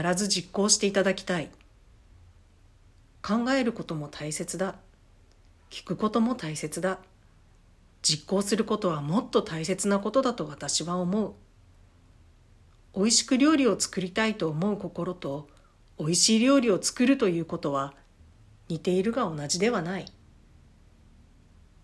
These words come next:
私たちはしたいと思っても、しようと思うのはなかなかだ。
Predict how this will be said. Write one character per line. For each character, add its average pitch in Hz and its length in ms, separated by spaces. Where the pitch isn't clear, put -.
私 277 320
た 311 140
ち 196 160
は 160 160
し - 120
た 247 140
い 277 80
と 185 100
思 156 160
っ 175 40
て 170 140
も、 156 260
し - 240
よ 262 140
う - 20
と 180 140
思 170 200
う 180 40
の 165 100
は 147 120
な 139 140
か - 120
な 165 140
か 214 120
だ。 - 200